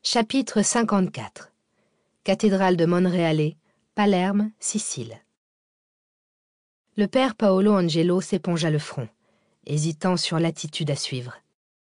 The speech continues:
Les hommes s'agglutinaient autour des cinq Mercedes comme des abeilles. Des frelons, plutôt, pensa Paolo Angelo.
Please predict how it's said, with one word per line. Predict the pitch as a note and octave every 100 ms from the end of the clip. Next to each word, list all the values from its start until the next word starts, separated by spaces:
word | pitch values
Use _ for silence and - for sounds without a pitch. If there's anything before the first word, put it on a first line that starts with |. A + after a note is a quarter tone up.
| _ _ _ _
Les | G3+ G3+ A3
hommes | A#3+
s'agglutinaient | A3 - A3+ A3 G#3+ A3+ A#3 A#3
autour | G#3+ - A3
des | G3
cinq | F#3+ A3+ G#3+
Mercedes | G3+ F#3+ - E3+ F3+ E3 -
comme | G#3+ G3
des | F3
abeilles. | E3 C#3 B2+ A#2+ B2+ _ _ _ _ -
Des | G3+
frelons, | - G#3 F#3 E3
plutôt, | C#3+ - D3+ D3+
pensa | D3+ D3+ D3+ D#3
Paolo | D3+ D3 C#3+ C#3+
Angelo. | C#3+ D3 D3 C#3+